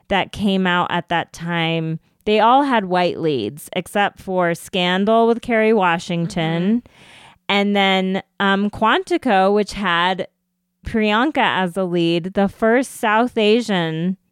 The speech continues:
Speaker 1: born person to have a lead on a network drama.
Speaker 2: Wow.
Speaker 1: I think Mindy Kaling was before that with, but she's Indian American.
Speaker 2: Right.
Speaker 1: So,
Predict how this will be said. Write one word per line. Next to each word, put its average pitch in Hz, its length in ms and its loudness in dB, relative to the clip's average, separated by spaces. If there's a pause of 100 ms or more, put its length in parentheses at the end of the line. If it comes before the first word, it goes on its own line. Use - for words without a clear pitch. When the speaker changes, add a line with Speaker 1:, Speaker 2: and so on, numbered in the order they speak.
(160)
Speaker 1:
born 180 800 2 (100)
person 196 540 -2
to 175 120 -4
have 175 240 -2
a 180 100 0
lead 185 400 2
on 175 180 -4
a 170 80 -2
network 165 540 -4 (100)
drama. 156 480 -2
Speaker 2:
Wow. 170 640 -8 (360)
Speaker 1:
I 214 80 0
think 233 240 -2
Mindy 220 300 0
Kaling 196 560 0
was 190 200 -2 (120)
before 180 480 -2
that 170 260 0
with, 165 380 -4 (460)
but 202 140 0
she's 233 260 0
Indian 196 360 0
American. 165 680 -2
Speaker 2:
Right. 170 100 -4
Speaker 1:
So, 170 520 0